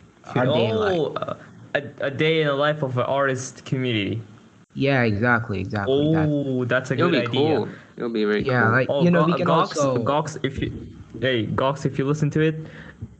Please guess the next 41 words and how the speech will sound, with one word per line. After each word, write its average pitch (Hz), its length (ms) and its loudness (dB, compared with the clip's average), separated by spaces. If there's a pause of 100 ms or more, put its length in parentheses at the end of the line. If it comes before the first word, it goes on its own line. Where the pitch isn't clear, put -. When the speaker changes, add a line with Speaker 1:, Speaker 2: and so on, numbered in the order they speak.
(160)
Speaker 1:
don't 147 240 2
you 135 80 2
dare 139 220 2
to 131 120 -8
steal 127 280 -2
the 117 80 2
idea. 110 480 0 (420)
I'm 123 60 0
gonna 120 140 0
beat 131 180 2
your 120 140 2
Speaker 2:
Yeah, 113 240 2
Speaker 1:
ass. - 260 -6
<laughs> - 280 0
Speaker 2:
exactly, 117 540 0
exactly. 110 640 -4
Speaker 1:
Yeah, 226 400 -2 (260)
yeah, 123 540 0
yeah. 113 200 -2 (380)
Speaker 2:
He - 160 0
knows 160 240 4
Speaker 1:
I'm 147 60 4
Speaker 2:
how 143 100 4
Speaker 1:
not 135 100 0
Speaker 2:
to, - 120 -2
like, - 200 2
Speaker 1:
offensive, 190 100 2
Speaker 2:
get 117 180 0
the, 110 200 0
Speaker 1:
uh, - 20 -6 (500)
Speaker 2:
he 151 200 0
knows 156 240 2
how 139 160 2
to 123 100 -2
get 120 220 2
the 113 80 0
Speaker 1:
yeah. 110 80 -2
Speaker 2:
I 117 80 -2
P 117 160 -4
address, 104 420 -4
so. 104 280 -8